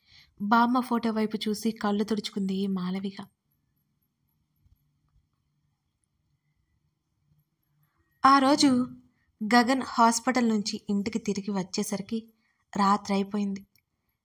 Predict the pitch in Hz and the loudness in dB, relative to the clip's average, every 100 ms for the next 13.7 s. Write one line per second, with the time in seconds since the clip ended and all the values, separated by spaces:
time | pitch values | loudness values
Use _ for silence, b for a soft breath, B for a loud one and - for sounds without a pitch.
0 | _ 233 226 233 233 220 214 208 214 208 | _ 2 4 2 0 -4 -4 -4 -2 -2
1 | 208 208 - _ _ _ _ _ _ - | -2 -6 -14 _ _ _ _ _ _ -20
2 | - 247 247 208 233 240 247 247 220 226 | -2 4 4 4 0 2 2 2 0 2
3 | 233 240 208 190 - _ _ _ _ _ | 0 0 -2 -6 -10 _ _ _ _ _
4 | _ - _ - - - _ _ _ _ | _ -20 _ -20 -18 -18 _ _ _ _
5 | _ _ _ _ - 262 294 311 277 247 | _ _ _ _ -2 2 4 4 2 2
6 | 214 214 - 220 220 220 220 208 196 226 | 2 -2 0 0 0 -2 -2 -2 0 0
7 | 208 202 214 - _ _ - - - 226 | 0 -2 -6 -10 _ _ -14 -6 -2 0
8 | 208 - _ b b b 254 254 269 214 | -2 -10 _ b b b 2 4 2 2
9 | 226 226 247 240 226 - 226 220 220 220 | 2 2 -2 -2 -2 -4 -6 -6 -8 -12
10 | _ b _ - 233 226 202 208 220 220 | _ b _ -2 0 0 0 0 0 -2
11 | 214 202 202 220 214 - 208 - 208 - | -2 -6 -4 -4 -6 -6 -10 -10 -12 -16
12 | - _ _ _ _ _ _ _ _ _ | -20 _ _ _ _ _ _ _ _ _
13 | _ - 240 226 233 226 226 | _ -2 2 4 4 4 2